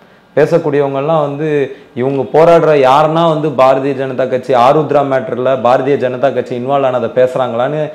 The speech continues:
தலித் தரப்பை நோக்கி கேட்குறாங்களே. நான் என்ன கேட்குறேன், அதை கூட ஏன் நானே தான் பேசணுமா? உங்ககிட்ட ஆட்சி இருக்கு, உங்ககிட்ட அதிகாரம் இருக்கு, நீங்க விசாரணை பண்ணுங்க. இப்போ உங்களால தானே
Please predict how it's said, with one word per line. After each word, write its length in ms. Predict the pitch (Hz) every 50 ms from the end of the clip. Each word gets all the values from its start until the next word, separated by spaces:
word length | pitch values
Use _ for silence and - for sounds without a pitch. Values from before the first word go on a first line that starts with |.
| - - - - _ _ - 110
தலித் 360 | 110 127 143 165 165 - - -
தரப்பை 300 | - 151 147 143 - 135
நோக்கி 380 | 123 127 135 147 160 - 151 120 -
கேட்குறாங்களே. 560 | 139 143 143 147 123 107 98 101 101 113 113
நான் 300 | 104 107 120 165 190 196
என்ன 180 | 175 165 170 175
கேட்குறேன், 480 | 165 160 135 123 - 110 120 139 131 123
அதை 260 | 131 147 160 196 190
கூட 220 | 170 190 180 202
ஏன் 200 | 196 180 175 170
நானே 260 | 156 139 139 143 151
தான் 180 | 147 147 143 -
பேசணுமா? 480 | - 120 117 - 110 107 107 113 113 110 - - _ _ _ _ _ _ _ _ _ -
உங்ககிட்ட 500 | - 110 123 147 160 170 165 151 151 160
ஆட்சி 280 | 139 131 131 131 - 123
இருக்கு, 320 | 107 98 135 147 147 131
உங்ககிட்ட 420 | 127 131 135 143 135 139 131 147
அதிகாரம் 380 | 131 117 117 131 127 127 120 107
இருக்கு, 220 | 107 - - 151
நீங்க 380 | 156 143 147 175 208 233 233 226
விசாரணை 440 | 202 170 160 - 175 165 156 147 135
பண்ணுங்க. 440 | 113 113 104 101 104 107 117 123 117 - _ _ _ _ _ _ _ _ _ _ _ _ _ _ -
இப்போ 200 | - - - 127
உங்களால 320 | 131 151 185 202 196 196 196
தானே 160 | 190 196 190